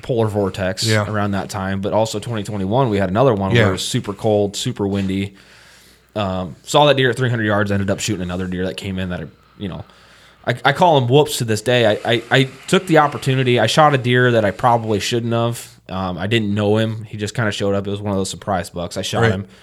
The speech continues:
Speaker 1: I'm happy with him. Uh, you know, he's a hundred and forty-five inch nine point. Um, he looked big coming in, but I didn't let him go to waste.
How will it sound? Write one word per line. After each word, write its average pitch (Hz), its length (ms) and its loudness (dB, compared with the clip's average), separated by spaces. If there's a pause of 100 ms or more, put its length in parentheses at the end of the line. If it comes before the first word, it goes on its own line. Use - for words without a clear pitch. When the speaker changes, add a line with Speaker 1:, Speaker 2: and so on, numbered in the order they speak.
(160)
Speaker 1:
I'm 233 140 -2
happy 127 300 2
with 117 180 -2
him. 127 180 -2 (540)
Uh, 104 200 0
you 107 120 -4
know, 117 160 2
he's 113 160 0
a 104 100 4
hundred 120 300 2
and 107 100 -6
forty-five 110 480 0
inch 98 220 -4
nine 92 180 -4
point. 90 280 -10 (640)
Um, 95 220 0
he 107 100 0
looked 127 220 2
big 127 200 2
coming 127 260 2
in, 143 280 0 (840)
but 131 160 4
I 135 60 6
didn't 147 220 2
let 139 120 4
him 135 80 -2
go 123 140 4
to 117 80 2
waste. 98 540 -2